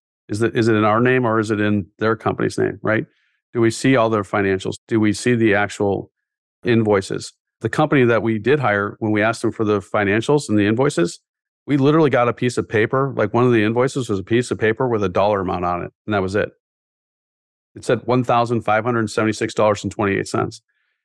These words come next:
It didn't have any description. It didn't have the name of it. Didn't have the date. It just had a dollar amount.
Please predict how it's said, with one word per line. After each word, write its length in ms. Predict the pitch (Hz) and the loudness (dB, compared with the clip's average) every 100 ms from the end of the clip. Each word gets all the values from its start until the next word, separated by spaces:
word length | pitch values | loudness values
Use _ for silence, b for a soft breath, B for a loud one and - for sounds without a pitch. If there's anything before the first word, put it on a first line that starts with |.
| _ | _
It 60 | 110 | -2
didn't 160 | 123 | 0
have 100 | 127 | 2
any 140 | 120 120 | 2 0
description. 480 | 101 - 123 - 123 | -2 -2 -2 0 2
It 40 | |
didn't 140 | 110 | 2
have 140 | 110 95 | 2 0
the 80 | 92 | 2
name 220 | 104 123 | 2 4
of 120 | 127 | 2
it. 140 | 127 | 0
Didn't 160 | 104 98 | -2 -2
have 120 | 104 | -2
the 60 | 90 | -2
date. 360 | 87 101 143 - _ _ - | 0 0 0 -4 _ _ -8
It 60 | |
just 160 | 113 123 | -4 0
had 120 | 120 | 0
a 60 | 101 | 0
dollar 320 | 95 98 104 | 2 2 0
amount. 220 | 87 - | -4 -12